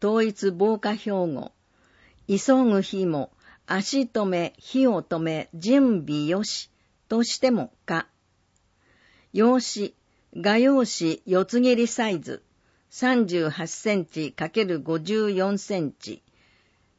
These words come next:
縦横自由。絵の具、絵の具またはポスターカラー。ポスターとして見やすいよう、はっきりとした色彩にしてください。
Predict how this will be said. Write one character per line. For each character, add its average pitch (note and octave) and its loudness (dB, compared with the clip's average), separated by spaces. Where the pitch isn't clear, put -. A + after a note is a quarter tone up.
縦 B3+ 0
横 F3 -2
自 D#3+ -6
由。 G3+ 2
絵 G#3 4
の C4 6
具、 A#3+ 0
絵 G#3 4
の B3+ 8
具 B3 4
ま G#3 0
た C4+ 0
は F3 0
ポ F3+ 0
ス - -10
タ G#3+ -2
ー G3+ -6
カ F#3 -4
ラ C3 -4
ー。 - -20
ポ C4 2
ス - -8
タ G3+ -2
ー F#3+ 0
と F3+ -2
し E3+ -6
て F3 0
見 E3+ 2
や G3+ 2
す G3 -4
い E3+ 0
よ C3 -4
う、 - -20
は G3+ -2
っ G3+ -10
き C4 2
り B3+ 2
と F#3+ 2
し - -6
た E3 0
色 G#3+ -4
彩 G#3 0
に F#3+ -2
し - -10
て F#3 -2
く F3 -8
だ E3+ -2
さ D#3 -4
い。 C3+ -6